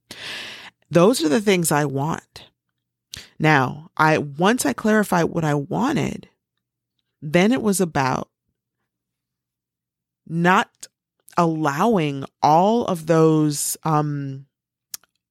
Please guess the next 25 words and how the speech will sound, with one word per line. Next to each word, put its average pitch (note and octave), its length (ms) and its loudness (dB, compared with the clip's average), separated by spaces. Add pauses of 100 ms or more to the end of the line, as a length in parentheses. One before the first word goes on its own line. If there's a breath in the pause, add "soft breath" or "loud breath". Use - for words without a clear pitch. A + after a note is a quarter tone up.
(300)
excuses F3 1200 0
and C#3 180 -4
stories D#3+ 1120 0 (500 soft breath)
and D#3+ 220 2
beliefs D#3+ 480 2
and C#3+ 240 -6
thoughts D#3 400 2
from D3+ 340 0
that C#3+ 200 0 (140)
old F3 480 4
programming C#3 920 -4 (920)
to F3 140 0
come F3 240 0
back D#3 260 2
in G3 140 2
and D#3+ 180 0
say, D3 180 2
"Okay, F3+ 320 2
well, C#3+ 540 2 (560 soft breath)
uh, D3 140 -2 (220)
who F#3+ 140 2
cares F#3 340 2
what D3+ 200 -4
you E3+ 200 0
want? B2+ 420 0